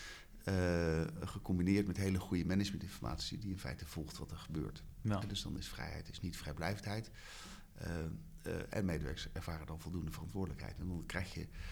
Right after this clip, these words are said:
Speaker 1: dat het, het werken een beetje als het spelen van een spel wordt. Een spel wat je goed wil spelen, een spel
Speaker 2: Ja.
Speaker 1: wat je wil winnen. Je krijgt feedback over wat je doet.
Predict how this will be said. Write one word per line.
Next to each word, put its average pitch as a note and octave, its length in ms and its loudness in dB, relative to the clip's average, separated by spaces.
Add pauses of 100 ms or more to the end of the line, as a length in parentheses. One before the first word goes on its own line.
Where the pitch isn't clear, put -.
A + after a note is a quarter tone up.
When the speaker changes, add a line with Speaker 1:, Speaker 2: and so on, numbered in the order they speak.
(240)
Speaker 1:
dat E2 220 -2 (100)
het, - 260 -4
het - 180 -4
werken F#2 400 4
een A#1+ 100 -2
beetje D#2+ 340 -2
als - 140 -6
het - 240 -8
spelen F2 400 0
van D2+ 100 -4
een D#2+ 80 0
spel G#2+ 380 4
wordt. - 280 -6
Een - 60 -8
spel F2+ 280 0
wat E2+ 160 -4
je C2+ 180 -6
goed - 240 0
wil F2 140 2
spelen, F#2 460 0
een F#2 60 -4
spel - 200 -4
Speaker 2:
Ja. - 60 -4
Speaker 1:
wat F2+ 160 -6
je - 80 -6
wil D#2+ 160 0
winnen. F2+ 280 2
Je G2 60 -4
krijgt - 220 -6
feedback F#2+ 500 -2
over D#2+ 180 -6
wat - 160 -6
je - 60 -8
doet. A2+ 220 -2